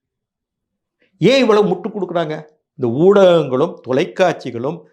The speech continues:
YouTube-ன்னு சொல்லக்கூடிய உங்களை மாதிரி செய்தி நிறுவனங்களும் விவாத நிறுவ-, பண்றாங்களே அரசியலை பற்றி,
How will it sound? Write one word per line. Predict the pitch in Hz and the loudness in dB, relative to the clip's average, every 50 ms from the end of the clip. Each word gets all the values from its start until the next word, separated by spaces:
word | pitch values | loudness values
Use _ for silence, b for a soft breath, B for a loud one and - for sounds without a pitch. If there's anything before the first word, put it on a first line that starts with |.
| b b b b b b b b b - 117 | b b b b b b b b b -10 -6
YouTube-ன்னு | 156 202 208 202 202 - 185 175 160 143 156 151 170 | -4 -4 -4 -4 -6 -6 -6 -6 -4 -4 -4 -4 -4
சொல்லக்கூடிய | - - 147 139 139 139 - - 131 127 120 127 127 127 123 117 - - _ _ - | -6 -8 -6 -4 -4 -6 -4 -6 -6 -4 0 0 0 0 -2 -6 -10 -18 _ _ -16
உங்களை | 156 127 127 120 117 113 | -12 -8 -6 -4 -2 0
மாதிரி | 123 127 135 131 120 107 95 - _ _ _ _ _ _ _ _ | 0 2 2 2 0 -2 -6 -10 _ _ _ _ _ _ _ _
செய்தி | _ - - - 156 185 185 170 180 | _ -8 -2 0 0 0 0 -2 -4
நிறுவனங்களும் | 156 139 143 139 139 131 127 117 110 113 151 175 180 - - _ _ _ _ _ | -2 -2 -2 0 -2 -2 -4 -4 -6 -6 -6 -6 -8 -14 -20 _ _ _ _ _
விவாத | 123 120 139 175 185 190 196 190 175 | -6 -2 0 2 2 2 2 0 0
நிறுவ-, | 151 151 143 143 160 147 131 135 131 127 123 127 123 - | 0 -2 -2 -2 -2 0 0 2 0 0 -2 -4 -8 -8
பண்றாங்களே | - 135 143 135 135 139 139 135 139 | -8 -6 -4 -4 -6 -6 -4 -4 -4
அரசியலை | 147 131 120 123 - - 147 127 127 | -4 -4 -4 -4 -6 -10 -10 -10 -10
பற்றி, | - 127 - - 120 110 | -12 -16 -14 -14 -16 -16